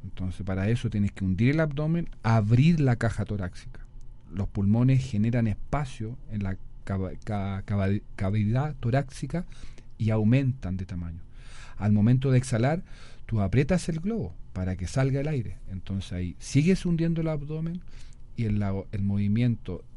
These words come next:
tanto de el tórax como de los pectorales como el propio abdomen hace que la exhalación disminuya. El vaciarte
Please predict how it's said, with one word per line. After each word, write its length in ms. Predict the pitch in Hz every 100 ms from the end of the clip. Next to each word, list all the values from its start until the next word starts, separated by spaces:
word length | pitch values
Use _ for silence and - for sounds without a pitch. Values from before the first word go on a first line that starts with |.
| -
tanto 440 | - 98 98 95 87
de 260 | 95 90 - - -
el 220 | 110 117
tórax 520 | - 156 95 - - - -
como 560 | 101 95 92 92 87 - -
de 100 | 87
los 120 | 82
pectorales 540 | - 131 139 135 110 -
como 240 | 101 95
el 100 | 87
propio 360 | - 143 151 151
abdomen 400 | 143 156 170 -
hace 300 | - 117 113
que 320 | - 110 113 - - - - - -
la 220 | 110 101
exhalación 800 | 123 131 110 104 - 120 127 131 - - - -
disminuya. 600 | 117 107 104 98 87 82 - - - - - - - - - - 131
El 220 | 127 127
vaciarte 840 | 131 131 156 170 180 - 185 202